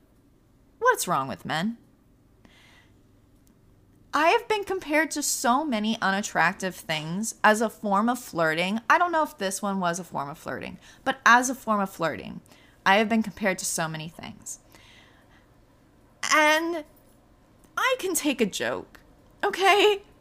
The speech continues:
But when you comment on my physical appearance and you say I look like a sexy Gru from Despicable Me, I'm going to think about that <laughs> for the rest of my life.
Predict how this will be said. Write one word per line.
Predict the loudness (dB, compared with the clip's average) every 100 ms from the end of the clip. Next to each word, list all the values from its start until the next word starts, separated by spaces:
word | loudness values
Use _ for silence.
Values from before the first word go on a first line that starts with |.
| _ _ _ _ _ _ _ _ _ -2
But | 0
when | 0
you | 0 -2 4
comment | 10 10 8
on | 0
my | 0 -2
physical | -2 0 0
appearance | -2 -4 -2 -2 -2
and | -2
you | -2
say | 2 6
I | 6
look | 6 0
like | 0
a | -2
sexy | -2 -2 -2 0 -2 -2
Gru | -2 0 2 2
from | 0
Despicable | 0 -2 -2 -2 0 0
Me, | 0 -2 -4 -8 -20 -12 -2
I'm | 0 2 0 2
going | 4 4 4 2 0 -2 -8 -20 -20 -20 _ -18 -6 2
to | 4 6 6
think | 4 0 2 0
about | 0 -6 -6 0
that | 0 0 2 4
<laughs> | 4 0 -10 -14 -16 -20 -20 -20 _ 0
for | 2
the | 4 2
rest | 2 2 2 0 -4
of | -2
my | 0 0
life. | -2 -6 -8 -8 -12